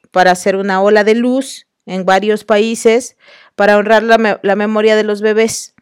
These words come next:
que han fallecido durante el embarazo, durante el parto o a los pocos días de nacer.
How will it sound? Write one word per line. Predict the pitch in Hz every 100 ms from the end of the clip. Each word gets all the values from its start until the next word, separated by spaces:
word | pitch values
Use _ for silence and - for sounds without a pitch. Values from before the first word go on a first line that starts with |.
| _ _ _ _ _ _ _ _ _
que | - 214 208 208 208 202
han | 196 202
fallecido | 226 220 240 - 262 240
durante | 226 196 165 180
el | 170
embarazo, | 170 165 185 214 214 233 214 208
durante | 190 156 127
el | 143
parto | - 185 185 - 190 190 - _ _ -
o | 175
a | 175
los | 170 -
pocos | - - 185
días | 160 185 180 160
de | 165
nacer. | 151 - 175 170 165